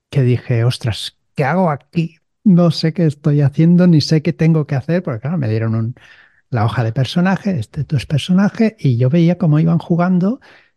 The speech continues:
y me iban mirando y digo, "Ostras, yo no sé qué tengo que hacer". <laughs> Y, y se, así se lo dije, "Oye, mm, decidme qué hago". Dices, "Haz lo que quieras, puedes hacer lo que quieras". Digo, "¿Cómo? ¿Lo que quieras?". Sí, vale, disparo. <laughs> No.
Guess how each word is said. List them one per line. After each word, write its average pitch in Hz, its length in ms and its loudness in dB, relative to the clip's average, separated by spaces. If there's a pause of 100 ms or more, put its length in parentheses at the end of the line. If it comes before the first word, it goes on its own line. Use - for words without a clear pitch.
(120)
y 139 120 2
me 135 120 4
iban 165 200 4
mirando 117 640 -2
y 143 160 0
digo, 123 320 -2
"Ostras, - 340 -14
yo - 160 -6
no 113 120 -2
sé - 280 -4
qué 170 120 -2
tengo 151 440 2
que 147 80 -2
hacer". 233 420 -6
<laughs> - 360 -10 (640)
Y, 160 280 2
y 147 40 2
se, - 140 -2
así 131 320 -4
se 165 100 2
lo 123 120 2
dije, 127 300 0
"Oye, 117 220 -2
mm, 123 500 -8 (260)
decidme 143 480 0
qué - 100 -18
hago". - 300 -14
Dices, - 520 -8
"Haz - 200 -16
lo 175 100 0
que 127 160 -4
quieras, - 540 -6
puedes 175 260 2
hacer 185 220 2
lo 170 120 0
que 139 160 -2
quieras". 170 360 2
Digo, 117 240 -4
"¿Cómo? 196 360 -4 (120)
¿Lo 143 60 -6
que 123 140 -4
quieras?". 240 340 -2
Sí, - 260 -10 (120)
vale, 117 300 -8 (260)
disparo. 123 520 -2
<laughs> - 1080 -2
No. 156 200 -4